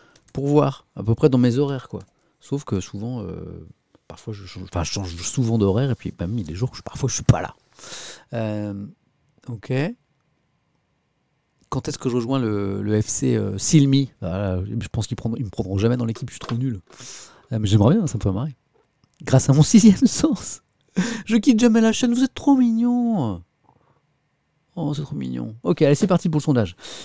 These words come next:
Comment êtes-vous prévenu de mon stream ? Un, notification. Deux, Twitter. Trois, random. Quatre, par habitude. Vamos ! Let's go ! Putain, je suis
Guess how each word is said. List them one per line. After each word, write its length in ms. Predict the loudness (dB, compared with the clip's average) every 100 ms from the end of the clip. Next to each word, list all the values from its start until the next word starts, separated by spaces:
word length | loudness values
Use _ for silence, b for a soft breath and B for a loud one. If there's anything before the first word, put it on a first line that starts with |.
| B
Comment 260 | 8 8
êtes-vous 180 | 6 4
prévenu 260 | 4 4 4
de 60 |
mon 120 | 0
stream ? 260 | 0 0 0 4
Un, 160 | 4
notification. 580 | 4 4 4 2 4 2
Deux, 160 | 4 4
Twitter. 300 | 2 2 2
Trois, 200 | 4 2
random. 420 | 2 2 0 -2 -4 0
Quatre, 180 | 2
par 140 | 2 2
habitude. 440 | 2 0 -4 -6 -10
Vamos ! 960 | -2 0 2 0 -2 -6 -12 -18 -20 -20 -20 -20 -20 _ _ _ _ _ -2
Let's 280 | 0 2
go ! 440 | 6 10 10 8 2
Putain, 160 | -4
je 60 | -10
suis 100 | -12